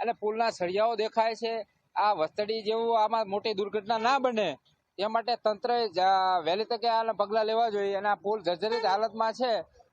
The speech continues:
કોઈ અનિચ્છનીય બનાવ બનશે તો સંપૂર્ણ જવાબદારી જિલ્લા વહીવટી તંત્રની રહે. કારણ કે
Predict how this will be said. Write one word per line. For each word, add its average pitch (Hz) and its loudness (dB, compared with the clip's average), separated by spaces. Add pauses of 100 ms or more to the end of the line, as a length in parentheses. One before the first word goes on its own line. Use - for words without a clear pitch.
(100)
કોઈ 208 0
અનિચ્છનીય 233 -2
બનાવ 220 0
બનશે 226 -4
તો 226 -4
સંપૂર્ણ 214 -2 (280)
જવાબદારી 226 2
જિલ્લા 180 0
વહીવટી 202 0
તંત્રની 208 -2
રહે. 165 2 (960)
કારણ 208 2
કે 240 -2